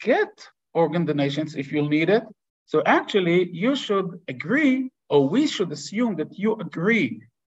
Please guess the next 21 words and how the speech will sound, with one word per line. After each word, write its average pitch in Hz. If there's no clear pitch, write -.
to 220
donate 143
your 165
organs 160
if, 170
chas 170
v'shalom, 156
you'll 151
have, 147
and 143
you'll 180
be, 170
uh, 139
defined 147
as 143
someone 156
with 143
deaf 139
brain. 226
And 359
if -